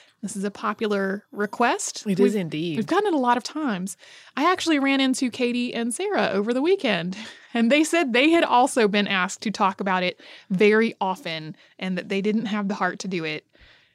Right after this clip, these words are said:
Speaker 2: 'Cause it's not exactly, like, a fun, jolly joyride.
Speaker 1: No, it's one of those things where it's clear from the beginning that it's not a jolly joyride because about a million people died and about two million people left their homes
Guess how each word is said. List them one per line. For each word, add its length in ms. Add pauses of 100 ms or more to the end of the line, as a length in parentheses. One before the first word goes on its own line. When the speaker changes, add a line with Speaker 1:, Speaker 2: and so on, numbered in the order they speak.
(220)
Speaker 2:
'Cause 180
it's 220
not 160
exactly, 680
like, 260
a 80
fun, 440
jolly 340
joyride. 640
Speaker 1:
No, 460
it's 160
one 160
of 80
those 200
things 280
where 180
it's 140
clear 340
from 160
the 80
beginning 460
that 100
it's 160
not 340 (440)
a 100
jolly 340
joyride 680
because 460 (280)
about 380
a 60
million 420
people 420 (160)
died 640
and 240
about 360
two 260
million 420
people 640
left 440
their 160
homes 680